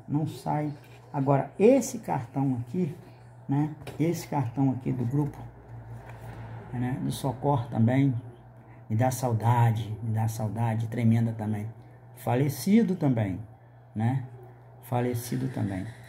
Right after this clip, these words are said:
E a, e as pessoas que chegam, né? Estão chegando, é, é um grande prazer de eu contestar e modular com as pessoas. Estão chegando e vão e, e,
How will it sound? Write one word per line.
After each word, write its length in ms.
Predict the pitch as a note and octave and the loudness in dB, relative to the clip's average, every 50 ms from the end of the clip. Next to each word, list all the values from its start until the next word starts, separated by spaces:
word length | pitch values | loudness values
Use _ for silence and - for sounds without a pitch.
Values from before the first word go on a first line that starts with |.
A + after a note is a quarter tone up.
| - - - - - - - - C#3 | -20 -20 -20 -20 -20 -20 -6 -2 2
E 160 | D3 D#3 F3 | 4 4 4
a, 100 | F3 F3+ F3 A3+ - - | 4 4 2 2 0 0
e 180 | F3 F3 F3+ | 0 2 2
as 200 | F3+ F3+ F3+ - | 2 2 0 -2
pessoas 500 | - - F3+ - - - F3+ F3 D3 - | -2 -2 -2 -2 -2 -2 -2 -2 -2 -2
que 120 | - - C#3 | -6 -6 -6
chegam, 600 | - - - - F#3 G#3 A3 E3+ B2+ A#2 A#2 A#2 - - - - - - - | -6 -4 -4 0 0 2 2 2 2 0 0 0 -4 -8 -14 -16 -12 -6 -2
né? 240 | B2 C#3 D3 D3 - - - - - - | 0 2 0 0 -2 -8 -16 -20 -20 -12
Estão 200 | - - D3 C#3 | -4 -2 -2 -2
chegando, 540 | C#3 - D#3 C#3 C3 C3+ D3 D#3+ F3 F3+ - - - - - - - - - - - - - - - - - - - - - - - - | 0 0 -2 0 2 4 4 4 2 0 -4 -6 -12 -20 -20 -20 -20 -20 -20 -20 -20 -20 -20 -18 -18 -18 -18 -18 -18 -18 -18 -16 -6 0
é, 720 | D3+ D3+ C#3+ C#3 C3+ C3 C3 B2+ C3 B2+ - - - - | 4 6 6 6 6 4 4 2 0 -2 -2 -4 -4 -2
é 60 | - C#3 | -2 0
um 60 | C3 | 0
grande 300 | C3 C#3+ E3 E3 D#3+ D#3+ | 2 2 2 2 0 -2
prazer 580 | - F3 F3 D#3+ C3 A2+ A#2+ C#3+ D3 C#3+ A#2 - | -2 -2 -2 0 0 0 0 2 0 0 -2 -2
de 100 | - C3+ | -2 0
eu 140 | C3 B2 A#2+ - - - - | 0 0 -2 -6 -10 -6 -2
contestar 720 | - F#3 F#3+ F#3 F3+ D#3 - - - D#3+ D#3+ E3+ E3 E3+ - - | 0 0 0 2 0 -2 -2 -2 -2 -2 -2 -2 -2 -4 -6 -2
e 60 | E3+ D#3 | 0 0
modular 520 | D3+ D3+ D#3 C#3 C#3 B2+ B2+ B2+ C3 C3+ | 2 0 0 2 2 2 4 2 2 0
com 100 | - C#3+ | 0 -4
as 100 | C#3 - | -6 -4
pessoas. 560 | - C#3+ B2+ A2+ - - - - - - - - - - - - - - | -4 -6 -6 -6 -6 -6 -8 -8 -8 -10 -12 -14 -16 -16 -16 -16 -18 -10
Estão 180 | - - C#3+ D3 | -4 0 0 0
chegando 680 | C#3 - D3+ C#3 B2+ B2+ C#3+ D#3+ F#3+ A3 A3+ A3 A3 - - - - - - - - - - | 0 0 0 -2 0 2 4 6 8 8 8 6 4 0 -6 -12 -18 -18 -20 -20 -20 -10 -4
e 100 | - C3+ | -2 -2
vão 300 | B2+ B2 C#3+ D3 D3 - - | 0 2 2 2 2 2 2
e, 60 | C#3 | 2
e, 1040 | C3+ C3+ B2+ B2 A#2+ - - A#2+ A#2+ A#2+ A#2 A2+ A2+ A2 A2 A2+ A2+ A2 A2+ A2 | 2 4 2 2 0 0 0 0 0 2 4 4 4 4 4 2 2 0 -2 -4